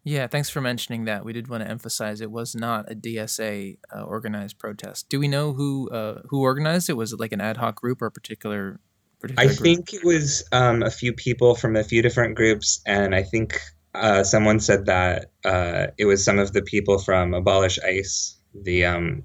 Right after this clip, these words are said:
Speaker 2: ice, uh, protest from last summer. Um, but yeah, I'm not sure exactly.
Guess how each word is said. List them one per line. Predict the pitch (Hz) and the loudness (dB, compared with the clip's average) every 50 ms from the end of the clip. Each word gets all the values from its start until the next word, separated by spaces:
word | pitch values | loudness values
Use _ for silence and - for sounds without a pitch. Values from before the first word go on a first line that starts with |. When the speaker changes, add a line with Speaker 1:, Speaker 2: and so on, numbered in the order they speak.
| - 95 | -2 0
Speaker 2:
ice, | 98 95 92 - - - - - _ | 0 2 0 -2 -6 -8 -10 -8 _
uh, | 98 95 87 87 87 | -2 -2 -2 -2 -2
protest | - - 92 85 - - 92 - - | 0 2 2 2 4 2 0 0 0
from | - 90 90 90 | -2 -2 -2 0
last | 87 87 87 - - | -2 -2 -2 -2 -2
summer. | 92 90 92 92 92 92 92 - - - _ _ _ _ _ _ _ _ _ _ _ _ _ _ - | 0 2 2 2 2 2 0 -4 -10 -18 _ _ _ _ _ _ _ _ _ _ _ _ _ _ -2
Um, | 95 95 90 85 87 | 0 2 2 2 4
but | 95 92 95 | 2 2 2
yeah, | 98 98 92 | 2 2 2
I'm | 92 92 95 | 2 2 2
not | 95 95 92 - | 0 0 0 0
sure | - 98 90 | -2 -4 -4
exactly. | 85 92 95 95 - 82 85 - - 92 92 90 92 | -4 -6 -10 -10 -10 -10 -12 -10 -8 -6 -6 -6 -8